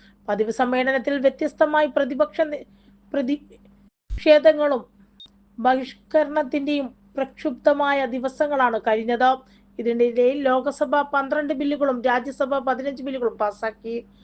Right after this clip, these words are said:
മന്ത്രിമാരെയും മുഖ്യമന്ത്രിമാരെയും ജയിൽ ശിക്ഷയുടെ പേരിൽ പുറത്താക്കുന്നതിന് അവസരമാവുന്ന ബില്ല് അവതരിപ്പിക്കാനുള്ള നീക്കവും നടത്തി.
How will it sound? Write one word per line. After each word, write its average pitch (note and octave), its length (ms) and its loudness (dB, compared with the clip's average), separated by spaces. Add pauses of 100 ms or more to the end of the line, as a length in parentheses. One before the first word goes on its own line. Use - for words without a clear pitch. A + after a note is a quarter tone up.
(300)
മന്ത്രിമാരെയും B3 840 2
മുഖ്യമന്ത്രിമാരെയും C#4 920 -2
ജയിൽ B3+ 240 -2
ശിക്ഷയുടെ C#4+ 460 -2
പേരിൽ C#4 300 -4
പുറത്താക്കുന്നതിന് C4 840 -2 (440)
അവസരമാവുന്ന C4+ 880 2
ബില്ല് B3 320 -2
അവതരിപ്പിക്കാനുള്ള C4+ 840 -4
നീക്കവും B3+ 440 -2
നടത്തി. G#3+ 380 -2